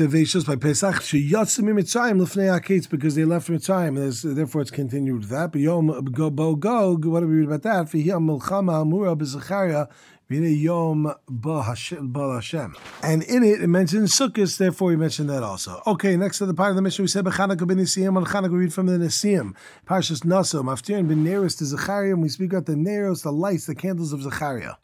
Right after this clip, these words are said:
In his prophecy, he says, Rashi, "Rana v'simchi Hashem ra'isi v'hini menorah zahav kula." He saw a golden menorah that was there, and therefore we speak about that, we read that on Hanukkah. V'I mitla shtei Shabbos. So let's say you have two Shabbos in Hanukkah, which means the first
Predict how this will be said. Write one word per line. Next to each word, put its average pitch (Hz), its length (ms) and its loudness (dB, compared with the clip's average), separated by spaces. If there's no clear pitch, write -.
In 226 260 4
his 180 400 4
prophecy, 180 840 -2
he 165 80 2
says, 165 260 2
Rashi, 196 360 2
"Rana 196 180 2
v'simchi 185 400 0
Hashem 180 400 2
ra'isi 196 720 2
v'hini 180 400 2
menorah 170 480 4
zahav 156 500 0
kula." 180 480 2
He 147 140 0
saw 180 340 0
a 147 200 -2
golden 165 680 0
menorah 156 460 2
that 135 140 -4
was 131 160 -4
there, 151 160 -2
and 139 120 -2
therefore 165 560 -2
we 139 220 -2
speak 147 260 -6
about 139 200 -8
that, 151 100 -8
we 135 140 -4
read 135 100 -4
that 135 140 -6
on 139 60 -8
Hanukkah. 123 500 -6
V'I 175 280 -4
mitla 170 380 -2
shtei 147 260 -4
Shabbos. 107 360 -8
So 127 60 -10
let's 147 260 -10
say 165 60 -4
you - 20 -4
have 135 160 -8
two 226 240 0
Shabbos 123 360 -6
in 110 100 -10
Hanukkah, 110 340 -10
which 123 200 -10
means 143 140 -6
the 117 80 -8
first 139 400 -10